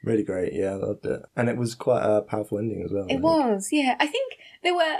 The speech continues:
Speaker 2: quite a lot of people are saying that's it now. Like, that, that's it, done and dusted for
Speaker 1: It does
Speaker 2: Fleabag.
Speaker 1: feel quite final.
Speaker 2: It does, yeah. I mean, it wraps it up very nicely,
Speaker 1: Yeah.
Speaker 2: doesn't it?
Speaker 1: Ma-, and
Speaker 2: And
Speaker 1: maybe that's just that kind of story wrapped up, and then they can be,
Speaker 2: Maybe.
Speaker 1: they can
Speaker 2: I don't
Speaker 1: kinda
Speaker 2: know.
Speaker 1: continue it.
Speaker 2: It, I think they did it so well.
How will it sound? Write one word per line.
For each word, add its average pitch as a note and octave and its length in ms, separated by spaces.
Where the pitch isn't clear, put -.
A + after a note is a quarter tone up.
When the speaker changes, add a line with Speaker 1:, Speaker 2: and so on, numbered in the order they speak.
Speaker 2:
quite F#4 240
a - 40
lot B3+ 100
of - 60
people C4 200
are A#3+ 40
saying A3 260
that's G3+ 220
it A3 220
now. E4 480
Like, G#3 260
that, - 200
that's - 240
it, - 300
done G3 180
and F3+ 140
dusted - 400
for - 80
Speaker 1:
It C3 60
does C#3+ 180
Speaker 2:
Fleabag. - 200
Speaker 1:
feel D#3 220
quite C#3 240
final. C3+ 460
Speaker 2:
It C4+ 120
does, G#3+ 320
yeah. F3 320
I - 40
mean, E4+ 160
it D4+ 120
wraps - 260
it C#4 60
up C4 180
very E3 240
nicely, D3 440
Speaker 1:
Yeah. B2 120
Speaker 2:
doesn't F3+ 240
it? C#3 180
Speaker 1:
Ma-, - 140
and - 180
Speaker 2:
And - 80
Speaker 1:
maybe D3 180
that's - 200
just - 280
that A2 280
kind B2 220
of B2 60
story B2+ 360
wrapped B2 300
up, B2+ 240
and A2 80
then A2+ 160
they A2 140
can A2+ 100
be, A2 340
Speaker 2:
Maybe. F3 400
Speaker 1:
they - 80
can D4+ 100
Speaker 2:
I D#4 40
don't F#4 180
Speaker 1:
kinda A4 140
Speaker 2:
know. A4+ 60
Speaker 1:
continue A4 360
it. A2 160
Speaker 2:
It, E4 280
I D#4 100
think G4 200
they F4+ 60
did D#4 200
it - 60
so D4+ 260
well. E3 500